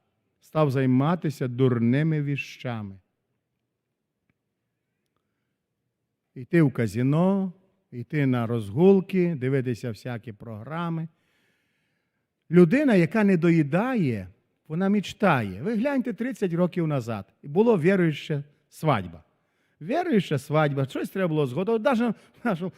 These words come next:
в нашому народі така файна традиція, яка файна традиція. Даже і в самі трогательні похорони все одно роблять нормальний обід. Замічали ви чи ні, не?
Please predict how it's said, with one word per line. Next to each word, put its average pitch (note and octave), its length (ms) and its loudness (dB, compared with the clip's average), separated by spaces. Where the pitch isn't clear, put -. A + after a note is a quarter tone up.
в F#3+ 40 -4
нашому G3+ 340 2
народі G3 340 6
така E3+ 240 0
файна F3 320 -2
традиція, E3+ 480 -4
яка D#3+ 140 -8
файна C#3 200 -6
традиція. C3+ 260 -10
Даже G3 280 -2
і G3 40 2
в - 40 -20
самі D4+ 600 -2
трогательні F#3+ 520 2
похорони E3 400 -2
все D#3 140 -4
одно E3 180 0
роблять C3+ 220 -2
нормальний C3 420 -4
обід. G2+ 220 -10
Замічали A3 440 2
ви D#3+ 80 4
чи C3 140 -2
ні, C3 120 -2
не? D#3+ 220 -6